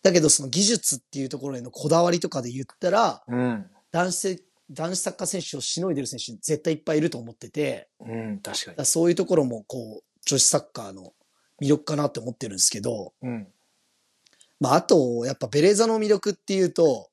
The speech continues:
Speaker 2: はい。
Speaker 1: まあ、何よりやっぱサッカーに対する情熱のところ
Speaker 2: うん。うん。
Speaker 1: が僕的には最高だったなって振り返ると思うんですけど。
Speaker 2: うん。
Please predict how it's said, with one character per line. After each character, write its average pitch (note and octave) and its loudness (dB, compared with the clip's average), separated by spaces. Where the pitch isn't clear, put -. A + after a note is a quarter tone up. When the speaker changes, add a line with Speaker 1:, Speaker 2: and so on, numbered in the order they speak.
Speaker 2:
は B2+ 2
い。 G2 -12
Speaker 1:
ま B2+ -12
あ、 - -14
何 C4 2
よ A3+ 6
り A3+ 6
や G#3 6
っ - -12
ぱ E3 -6
サ G#3 0
ッ - -6
カ F3+ -6
ー E3+ -2
に C3 -6
対 C#3 -6
す A#2 -4
る A#2+ -12
情 D#3 -2
熱 F3+ -4
の F3 -6
と D#3 -6
こ E3 -4
ろ F3+ 0
Speaker 2:
う C3+ -4
ん。 C3+ -2
う - -12
ん。 C#3 -6
Speaker 1:
が E3 -6
僕 D3+ -8
的 F3 0
に F3 -2
は C3+ -8
最 F#3 0
高 G3+ 2
だ G3+ 6
っ G3+ -2
た D3+ -2
な C#3+ -8
っ - -14
て - -14
振 - -4
り G#3+ -2
返 A3+ 4
る D3 -2
と A#2+ -8
思 C3 -8
う - -6
ん - -8
で - -8
す - -2
け A2 -14
ど。 G#2+ -14
Speaker 2:
う C3 -2
ん。 A#2 -2